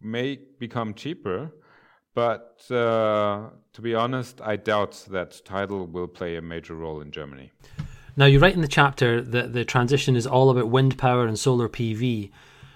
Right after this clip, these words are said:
Speaker 2: You recognise that from a systems perspective, this lack of diversity can cause problems, especially in times of low wind or little sunshine.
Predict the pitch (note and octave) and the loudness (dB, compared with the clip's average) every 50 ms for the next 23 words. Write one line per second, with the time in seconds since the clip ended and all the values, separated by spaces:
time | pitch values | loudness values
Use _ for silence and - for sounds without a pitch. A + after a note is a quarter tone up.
0 | _ _ - B2 B2+ D3+ E3 - E3+ D3+ C#3 C3+ B2 C3 A#2+ - B2 A#2 A#2 - | _ _ 2 6 8 8 8 6 6 6 6 6 6 4 2 0 -2 -2 -2 0
1 | - E3+ C3+ - D3+ C3 - - - B2+ G#2+ - - C#3 B2 A2+ - B2 G#2+ B2 | -2 -2 0 2 2 2 2 0 -2 -4 -2 0 0 0 0 0 -2 -2 -2 0
2 | A#2+ A#2 B2 B2 A#2+ - B2 A2 B2 A2+ G#2+ A#2+ B2+ B2 - - - A#2 - - | 0 2 2 2 2 2 0 0 0 0 0 2 0 0 0 -2 -4 -4 -2 -2
3 | A#2 G#2 - - A#2+ A2 G#2 - - - F3+ F3 C#3+ C3 A#2+ A2 G2+ G2+ - - | -4 -4 -2 0 0 0 -2 -2 2 4 4 4 6 4 2 2 -2 -4 -4 -2
4 | B2+ A#2 A2 - B2+ B2 A#2 A2 G#2+ G#2+ - - A2+ A2+ A2 G#2+ G#2 G#2 G#2+ A#2 | 0 0 0 -2 -4 -4 -2 -2 -4 -4 -2 -2 -2 0 -2 -2 -4 -2 0 0
5 | A#2+ A#2+ A2+ A2 A2 A2+ A2+ G#2+ G#2+ G#2+ A#2 A2 G#2+ G2 - - - B2 B2 B2 | 2 2 2 0 0 -2 -2 -2 -2 -4 -4 -4 -6 -6 -4 -2 0 0 0 0
6 | - - G#2 G2+ F#2+ F#2 - | -2 -4 -6 -8 -8 -10 -14